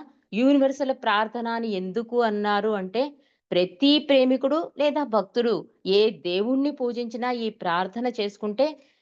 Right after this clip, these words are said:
ధైర్యంతో జీవితంలో ఏమొచ్చినా కూడా నా తండ్రి అండ నాకుందనే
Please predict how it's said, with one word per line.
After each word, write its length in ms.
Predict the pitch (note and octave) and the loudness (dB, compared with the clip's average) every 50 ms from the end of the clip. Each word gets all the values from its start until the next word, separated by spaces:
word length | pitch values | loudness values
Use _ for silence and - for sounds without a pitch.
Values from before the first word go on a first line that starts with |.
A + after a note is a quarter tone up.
| _ _ | _ _
ధైర్యంతో 720 | - E3 F3+ F3+ F#3+ A#3 A#3+ C4+ C#4+ C#4+ C4+ C#4 C#4+ D4 D4+ | -6 0 2 4 4 4 2 2 0 0 0 0 0 -2 -2
జీవితంలో 560 | A#3+ G#3+ A#3+ B3 A3+ A#3+ A3 C4 C4 C4 C4+ C4+ B3 A3+ | -2 -4 -6 -6 -6 -6 -4 -4 -2 0 0 0 0 2
ఏమొచ్చినా 580 | G#3+ G#3+ G#3+ G#3+ G#3+ G3+ G3 - - G#3 G#3 A3 A#3 | 2 2 2 2 0 -4 -8 -8 -10 -8 -6 -6 -6
కూడా 280 | A3+ G#3+ G#3 G#3+ B3+ D4+ - _ _ _ _ _ _ | -6 -4 -2 -2 -2 -4 -6 _ _ _ _ _ _
నా 140 | F3 F3 F3+ | -2 -2 -2
తండ్రి 460 | E3+ - F#3 F3 F3+ G#3 B3 C#4+ D4 D4 | 0 0 0 2 2 2 4 4 4 4
అండ 220 | C#4 B3+ B3 A#3+ B3+ | 4 2 2 0 0
నాకుందనే 720 | A#3+ A#3 A3+ A3 A3 - A3 G#3+ G#3+ G#3 G#3+ G#3+ G#3 G#3+ | 0 0 -2 -4 -4 -4 -6 -6 -6 -6 -6 -6 -4 -6